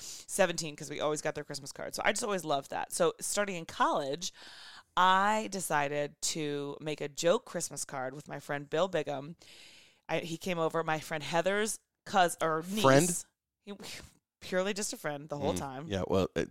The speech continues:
Speaker 1: Don't
Speaker 2: you.
Speaker 1: worry.
Speaker 2: Great.
Speaker 1: <laughs> To me. To, what, what, what was he to everyone else?
Speaker 2: <laughs> Just keep going.
Speaker 1: <laughs> Okay.
Speaker 2: I love that you're this naive. Go
Speaker 1: Okay.
Speaker 2: ahead.
Speaker 1: So he came over to, to be my fake husband. My friend Heather's
Speaker 2: <laughs> Sure.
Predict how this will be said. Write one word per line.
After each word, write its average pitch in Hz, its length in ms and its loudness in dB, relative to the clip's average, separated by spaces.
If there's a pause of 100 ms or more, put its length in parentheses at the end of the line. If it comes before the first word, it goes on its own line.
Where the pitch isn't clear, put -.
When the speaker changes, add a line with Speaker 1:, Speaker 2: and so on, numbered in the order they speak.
(120)
Speaker 1:
Don't 156 140 8
Speaker 2:
you. 147 160 12
Speaker 1:
worry. 78 260 -2 (240)
Speaker 2:
Great. 87 240 4 (560)
Speaker 1:
<laughs> - 300 -2
To 220 140 -2
me. 240 340 2 (400)
To, - 320 4
what, 262 180 10
what, 254 240 12
what 247 160 8
was 262 140 4
he 294 80 6
to 254 120 4
everyone 220 300 6
else? 202 440 6 (640)
Speaker 2:
<laughs> 110 60 8 (920)
Just - 220 6
keep 330 160 8
going. 80 360 6
Speaker 1:
<laughs> - 60 8 (100)
Okay. 208 320 6
Speaker 2:
I 113 80 8
love 123 340 12
that 107 60 4
you're 98 180 8
this 95 260 4
naive. 92 380 2
Go 202 120 12
Speaker 1:
Okay. 220 80 12
Speaker 2:
ahead. 165 200 10 (360)
Speaker 1:
So 240 220 6
he 240 500 0
came 240 240 2
over 196 160 6
to, 220 100 0
to 196 280 -4
be 190 100 0
my 185 140 2
fake 196 200 0
husband. 165 580 0
My 175 180 2
friend 180 200 -2
Heather's 185 460 2
Speaker 2:
<laughs> - 0 -
Sure. - 260 0